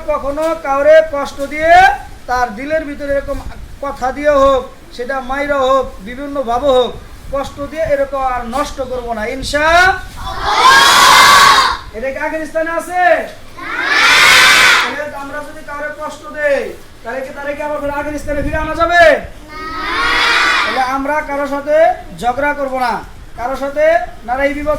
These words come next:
Speaker 1: করব না, কারে গালি দিব না, কাউকে, কারোর সাথে মারামারি করব না, কইরা আমরা তাকে কষ্ট দিব না, ইনশাআল্লাহ। একটা হাদিস আপনারা শুনছেন, "আল মুসলিমু মান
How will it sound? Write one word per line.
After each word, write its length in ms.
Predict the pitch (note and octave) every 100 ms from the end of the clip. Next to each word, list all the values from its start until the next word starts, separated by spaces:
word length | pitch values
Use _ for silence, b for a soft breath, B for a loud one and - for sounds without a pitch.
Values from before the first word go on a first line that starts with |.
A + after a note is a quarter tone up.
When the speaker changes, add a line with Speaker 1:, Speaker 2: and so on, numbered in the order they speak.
| -
Speaker 1:
করব 220 | - C4+
না, 260 | C4 A3 - - -
কারে 220 | G#3+ A#3+ -
গালি 320 | C4 C#4+ D#4
দিব 240 | D4 C#4
না, 260 | C4+ B3 - - -
কাউকে, 380 | A#3 B3+ C#4+ D4 C#4 D4
কারোর 180 | C4+ C#4
সাথে 160 | C#4 C#4+
মারামারি 440 | C#4 D#4 D#4 D#4
করব 200 | D4 C4+
না, 260 | C4 A#3+ G3 - - -
কইরা 440 | B3+ C4+ C#4 D#4+ G4 - - -
আমরা 240 | A3 A#3
তাকে 260 | A#3+ A3+ A3+ -
কষ্ট 280 | D#4 D4 -
দিব 280 | B3+ B3+ A#3+
না, 160 | F#3+
ইনশাআল্লাহ। 2500 | A3+ B3 - C#4 D4+ E4+ F4+ G4 - - - B4+ - - - - - - - - - - - - - - - - -
একটা 200 | G3 -
হাদিস 280 | A3 A3+ C4+
আপনারা 260 | C#4 C4+ C4+
শুনছেন, 520 | C#4 C4+ D4 D4+ D4 - - - - -
"আল 180 | B3
মুসলিমু 640 | B3+ C4 D#4+ F4 D#4 D4 C#4
মান 520 | B3+ C4 C4 B3+ B3+